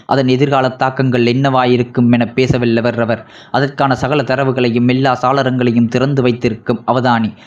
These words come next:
கோடுகீறி சட்டகங்கள் வரைந்து அதற்குள் பிரச்சனையை கொட்டி தீர்வு காண்பவர் அல்ல.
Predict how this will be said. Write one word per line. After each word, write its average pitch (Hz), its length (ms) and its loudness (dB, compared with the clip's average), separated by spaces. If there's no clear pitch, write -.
கோடுகீறி 135 420 2
சட்டகங்கள் 131 680 0
வரைந்து 123 400 0
அதற்குள் 127 360 0
பிரச்சனையை 127 520 0
கொட்டி 120 340 -4
தீர்வு 135 240 0
காண்பவர் 120 480 0
அல்ல. 117 360 0